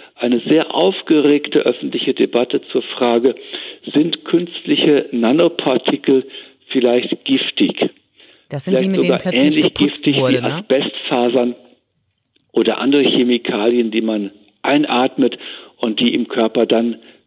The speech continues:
Speaker 1: über längere Zeiten hinweg schwere Schäden anrichten können. Das war eine aufgeregte Diskussion. Wir waren von dem Büro für Technikfolgenabschätzung aus die Ersten, die das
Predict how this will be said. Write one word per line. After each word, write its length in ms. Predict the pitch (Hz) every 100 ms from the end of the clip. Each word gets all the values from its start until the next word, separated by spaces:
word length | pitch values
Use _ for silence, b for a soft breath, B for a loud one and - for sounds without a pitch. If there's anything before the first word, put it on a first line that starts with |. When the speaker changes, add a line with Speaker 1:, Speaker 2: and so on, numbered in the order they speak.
| -
Speaker 1:
über 160 | 117
längere 320 | 104 117 123 113
Zeiten 360 | - 110 -
hinweg 280 | 117 110 107 - -
schwere 420 | - 117 117 110
Schäden 400 | - 107 104 110
anrichten 560 | 101 98 90 - -
können. 320 | - - 76 - B B B B B B
Das 180 | - 165
war 140 | 151
eine 300 | 139 135 -
aufgeregte 720 | - 160 - - 131 135 - -
Diskussion. 760 | 117 113 - 123 - 104 85 - B B B B
Wir 460 | - 107 143 180 180
waren 340 | 160 165 170 - -
von 180 | - 131
dem 220 | 127 123
Büro 260 | 117 120 139
für 180 | - 139
Technikfolgenabschätzung 1400 | - 117 123 - - 143 160 - 160 - 139 - 143 139 - _
aus 280 | 117 131 135 - B B -
die 180 | - 147
Ersten, 540 | 196 226 - 220 170 - b b b _
die 180 | 131 117
das 220 | 143